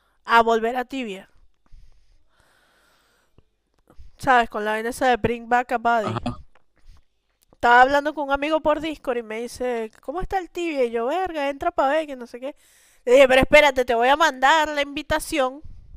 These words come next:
Speaker 1: pa' ver qué te llega." Marico.
Speaker 2: Le dio, le dio un premio, ¿no?
Speaker 1: <laughs> No. Le, le voy a, "Te voy a mandar la invitación pa' que te den siete días de premio."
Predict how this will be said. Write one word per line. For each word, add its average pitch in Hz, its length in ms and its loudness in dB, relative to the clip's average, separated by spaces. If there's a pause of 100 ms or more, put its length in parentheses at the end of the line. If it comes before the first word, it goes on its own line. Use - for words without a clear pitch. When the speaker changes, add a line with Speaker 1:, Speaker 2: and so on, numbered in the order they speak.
(180)
Speaker 1:
pa' 254 160 10
ver 285 240 8
qué 247 140 0
te 269 180 -2
llega." 226 400 -6 (100)
Marico. 320 680 -2
Speaker 2:
Le 214 100 -4
dio, - 120 0 (400)
le 123 160 -2
dio 123 100 2
un 127 80 -2
premio, 123 260 0
¿no? 143 200 -6 (200)
Speaker 1:
<laughs> - 2250 0
No. 330 140 8 (1120)
Le, 381 280 10
le 311 100 10
voy 294 140 8
a, 381 120 10 (160)
"Te 294 80 0
voy 277 120 6
a 339 80 6
mandar 339 320 0
la 349 60 -4
invitación 349 640 -4
pa' 403 140 -2
que 370 120 -8
te 277 200 0
den 285 420 0
siete 349 380 -6
días 339 240 0
de 285 120 2
premio." 240 480 -2